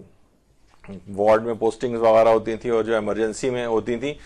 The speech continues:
अपनी आंखों से देखा है कि सिर्फ सिविल हॉस्पिटल कराची में तीन सौ, साढ़े तीन सौ पेशेंट per day, सिर्फ कराची में, उस जमाने की बात बता रहा हूँ, बहुत पुरानी, कि उस वक्त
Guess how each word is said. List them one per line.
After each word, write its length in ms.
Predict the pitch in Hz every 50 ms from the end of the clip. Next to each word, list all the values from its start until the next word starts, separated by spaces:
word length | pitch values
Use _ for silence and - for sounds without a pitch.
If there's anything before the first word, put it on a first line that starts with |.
| - - - -
अपनी 220 | 143 147 160 185 180
आंखों 280 | 160 151 156 - 196
से 120 | 175 185 180
देखा 240 | 165 175 165 190 190
है 60 | 190
कि 100 | 185 185
सिर्फ 220 | - - 233 -
सिविल 320 | - - 165 156 190 214 214
हॉस्पिटल 440 | 190 165 - - - 160 185 180
कराची 420 | 170 170 156 147 143 139 123 160 165
में 180 | 180 180 -
तीन 200 | - 151 156 156
सौ, 160 | 147 - 165 147
साढ़े 320 | - 147 135 135 139 135
तीन 220 | 139 139 139 139
सौ 120 | - 165 151
पेशेंट 480 | 147 - 135 127 - 165 160 151 139
per 340 | - 160 165 165 165 156 135
day, 500 | 127 156 175 180 156 - - - - -
सिर्फ 260 | - - 180 180 -
कराची 420 | - 151 131 131 131 131 - 151 160
में, 120 | 165 165
उस 160 | 160 147 131
जमाने 320 | 139 143 135 135 135 143 139
की 80 | 143
बात 200 | 139 127 131 135
बता 240 | 127 120 123 110 120
रहा 80 | 120 120
हूँ, 80 | 131
बहुत 220 | 113 123 131 127 -
पुरानी, 320 | 131 120 123 123 131 160 160
कि 380 | - - - - - - 160
उस 220 | 151 151 143 147 151
वक्त 220 | 175 185 170 180